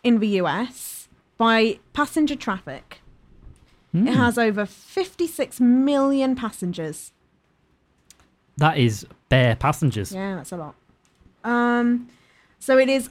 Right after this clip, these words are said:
Speaker 1: owned and operated by the City and County of Denver Department of Aviation. Okay, you ready for some of the awards? I'm gonna hit you with some of them.
Speaker 2: Good, from the,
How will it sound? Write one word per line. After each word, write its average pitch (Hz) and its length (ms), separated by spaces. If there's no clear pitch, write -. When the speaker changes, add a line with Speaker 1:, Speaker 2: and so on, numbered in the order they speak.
Speaker 1:
owned 392 340
and 330 120
operated 220 760
by 220 140
the 190 80
City 349 640
and 233 220
County 240 600
of 208 160
Denver 226 380
Department 214 680
of 196 60
Aviation. 202 920
Okay, 185 320
you 247 180
ready 269 220
for 240 300
some 254 180
of 233 80
the 247 100
awards? 196 380
I'm 196 80
gonna 208 100
hit 214 200
you 175 60
with 170 160
some 180 160
of 170 80
them. 170 40
Speaker 2:
Good, 175 220
from 151 500
the, 143 380